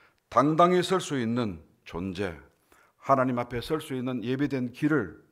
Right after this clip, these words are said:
만들어야 한다는 것입니다. 여러분, 누가 그래요? 하나님이 인간에게 주신 최고의 선물,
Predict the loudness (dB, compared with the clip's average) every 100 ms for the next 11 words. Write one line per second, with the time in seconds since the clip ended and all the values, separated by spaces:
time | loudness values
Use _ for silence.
0 | _ -12 -8 -4 -2 -2 -4 -6 -8 -12
1 | -14 -16 -16 -20 -20 _ _ -6 -4 -4
2 | -8 -10 _ _ _ _ _ -8 -6 -4
3 | -2 -4 -4 -10 -18 _ -20 -20 -20 _
4 | _ 2 6 8 10 8 8 10 8 8
5 | 6 0 -2 -4 -4 4 4 6 4 4
6 | 2 2 0